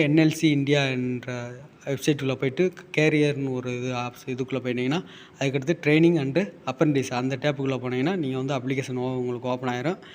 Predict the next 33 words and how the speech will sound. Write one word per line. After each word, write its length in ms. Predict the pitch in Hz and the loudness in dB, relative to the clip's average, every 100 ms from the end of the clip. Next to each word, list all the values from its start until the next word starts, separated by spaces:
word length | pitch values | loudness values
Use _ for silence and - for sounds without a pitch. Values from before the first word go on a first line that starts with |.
| - - 160 | -20 0 6
என்னைக்கு 220 | 208 240 208 | 6 8 8
வந்து 120 | 180 | 8
அப்ளிகேஷன் 400 | 139 151 143 139 | 6 4 4 2
வந்து 160 | 143 143 | 2 2
ஸ்டார்ட் 220 | - 127 131 | 0 0 0
ஆக 100 | 131 123 | -2 -2
போகுதுன்னு 260 | 127 123 123 | -4 -2 -4
பார்த்தீங்கன்னா, 280 | 120 131 165 135 | -2 -2 2 4
பதினெட்டு 360 | 170 202 190 160 | 6 6 6 6
ஒண்ணு 200 | 139 165 175 | 6 4 2
ரெண்டாயிரத்தி 360 | 131 147 147 135 | 2 4 4 2
இருபத்தி 220 | 139 135 127 | -2 -2 -4
நாலு 140 | 117 - - - - | -4 -10 -20 -20 -6
அன்று 260 | 131 127 139 | -4 -2 0
தான் 100 | 147 | 2
உங்களுக்கு 280 | 131 127 123 | 2 0 -2
வந்து 160 | 127 208 202 - - | 0 0 -2 -12 -8
அப்ளிகேஷன் 460 | 131 139 135 - 127 | -2 2 2 0 -2
வந்து 160 | 143 196 | -2 -2
ஸ்டார்ட் 320 | - 127 123 | -2 -4 -4
ஆக 60 | 117 | -6
போகுது. 180 | 120 135 156 - - - - - - _ - | -4 -4 -6 -12 -20 -20 -20 -20 -20 _ 0
அதுக்கடுத்து 420 | 160 151 139 208 214 151 | 2 4 2 2 2 2
உங்களுக்கு 260 | 143 143 165 | 2 4 6
வந்து 160 | 160 147 | 6 8
லாஸ்ட் 240 | 214 220 | 6 6
டேட் 180 | 196 139 | 4 6
பார்த்தீங்கன்னா, 320 | 139 135 156 185 | 2 2 0 0
முப்பத்தொன்னு 480 | 139 190 185 175 175 151 | 0 0 4 4 6 4
ஒண்ணு 240 | 135 160 185 135 | 4 2 2 0
ரெண்டாயிரத்தி 340 | 139 135 127 | 2 0 0
இருபத்தி 220 | 135 123 123 | -4 -2 -2
நாலு 160 | 117 | -4